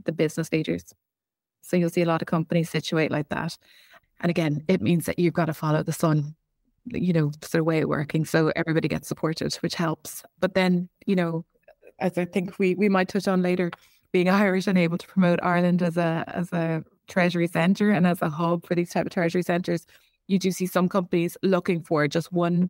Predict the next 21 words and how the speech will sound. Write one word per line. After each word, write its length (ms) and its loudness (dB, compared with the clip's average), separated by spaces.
central 420 0
location 460 0
that 120 -2
will 100 0
meet 480 -4
as 160 0
many 320 4
of 60 -2
the 60 -6
time 280 -4
zone 200 -2
needs 280 -2
as 80 -6
possible 540 -6
and 140 -4
can 240 0
actually 380 -2
provide 400 -4
that 140 -6
geographical 580 -2
coverage, 500 0